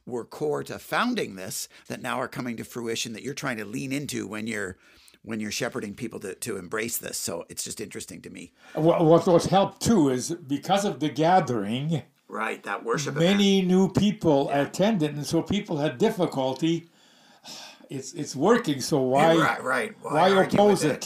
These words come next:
Speaker 1: it? Yeah, you're seeing people baptized and things like that. Yeah.
Speaker 2: Yeah.
Speaker 1: Um, specifically, John, what, what did it take? 'Cause this, this, in my experience, this is actually what differentiates this working from not working. It,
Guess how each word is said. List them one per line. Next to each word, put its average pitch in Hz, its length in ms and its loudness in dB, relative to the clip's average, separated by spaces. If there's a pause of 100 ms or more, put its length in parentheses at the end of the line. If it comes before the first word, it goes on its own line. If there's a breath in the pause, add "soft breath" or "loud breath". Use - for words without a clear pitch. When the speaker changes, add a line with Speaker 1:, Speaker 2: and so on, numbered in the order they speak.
(120)
Speaker 1:
it? 110 60 -8
Yeah, 117 180 -2
you're 107 160 -10
seeing 120 240 -8
people 113 320 -12
baptized 107 540 -4
and 98 100 -10
things 101 180 -6
like 95 120 -8
that. 98 260 -6
Yeah. 107 320 -6
Speaker 2:
Yeah. 139 160 -12 (380 loud breath)
Speaker 1:
Um, 135 340 2 (400 soft breath)
specifically, 262 580 -6
John, 139 240 -4
what, 170 160 -10
what 220 220 -4
did 339 160 -6
it - 200 -12
take? - 600 -12
'Cause 135 160 -8
this, 185 240 -4
this, 202 560 -4
in 147 140 -2
my 151 320 -2
experience, 120 960 -6
this 147 380 -4
is 147 140 -4
actually 139 420 -4
what 120 260 -10
differentiates 120 720 -10
this 101 200 -10
working 113 380 -8
from 107 160 -10
not 117 240 -6
working. 90 320 -12
It, 90 160 -10